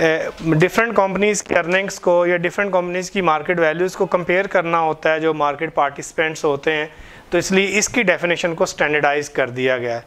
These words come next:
यानी इसके अंदर अर्निंग्स क्या यूज़ करनी है और number of shares क्या यूज़ करने हैं, इसको स्टैंडर्डाइज कर दिया गया है ताकि डिफरेंट कंपनीज जो हैं वो कंपेरेबल रहें।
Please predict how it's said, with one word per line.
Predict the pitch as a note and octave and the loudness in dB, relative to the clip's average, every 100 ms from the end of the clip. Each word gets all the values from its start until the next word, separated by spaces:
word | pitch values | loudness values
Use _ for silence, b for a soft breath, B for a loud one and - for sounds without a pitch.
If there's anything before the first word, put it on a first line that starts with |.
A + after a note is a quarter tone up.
| B B B C#3+ | B B B 0
यानी | E3 | 2
इसके | D#3 F#3+ | 2 2
अंदर | F3 E3 | 2 2
अर्निंग्स | C#3+ F3+ G3+ - | 2 0 0 2
क्या | G#3 | 2
यूज़ | G3 F#3+ F#3 | 2 0 2
करनी | F3+ F3 F3+ | 0 2 2
है | |
और | F#3 D#3+ | 0 0
number | D3 D#3 E3 | 0 0 2
of | G3 - B B B - | 0 -4 B B B -2
shares | G3+ G3 F#3+ | 2 2 0
क्या | - E3+ | 0 0
यूज़ | D#3 D#3 D#3 | 2 -2 0
करने | E3 D3 E3 | 0 0 -2
हैं, | |
इसको | D3+ G3 | -2 -2
स्टैंडर्डाइज | F#3 F#3+ E3+ E3 F3+ G3+ | 0 0 0 2 0 0
कर | - F3+ | 0 0
दिया | D#3+ E3 | 2 0
गया | D#3 D#3 D#3 | 2 0 0
है | G3 B B B | -4 B B B
ताकि | E3 D#3+ F3 | -2 0 0
डिफरेंट | E3+ - G#3 | -2 -4 -4
कंपनीज | F3+ D#3+ D#3 E3+ F3 | 0 -2 -2 -4 -2
जो | D#3+ | 0
हैं | F3 | 0
वो | |
कंपेरेबल | F#3 F#3 D#3+ D3+ E3 E3 D#3 D3 | 0 -2 -2 -2 0 2 0 -2
रहें। | B2 A#2+ | -2 -6